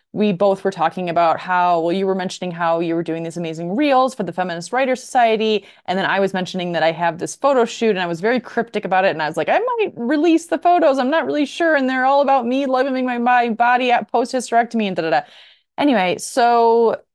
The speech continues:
I did it. I released them <laughs> and it has now been two days since I released them.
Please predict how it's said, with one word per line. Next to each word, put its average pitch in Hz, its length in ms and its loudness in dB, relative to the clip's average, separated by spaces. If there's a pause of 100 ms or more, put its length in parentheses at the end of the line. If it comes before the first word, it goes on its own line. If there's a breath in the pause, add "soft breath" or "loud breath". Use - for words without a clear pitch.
(160)
I 190 100 2
did 170 220 0
it. 156 340 0
I 175 80 0
released 196 560 0
them 180 360 -4
<laughs> - 120 -12
and 208 560 0 (100)
it 202 120 -2
has 214 140 0
now 208 200 0
been 214 200 0
two 277 240 -4
days 165 520 -2
since 185 240 -8
I 185 60 0
released 180 400 -2
them. 165 340 -4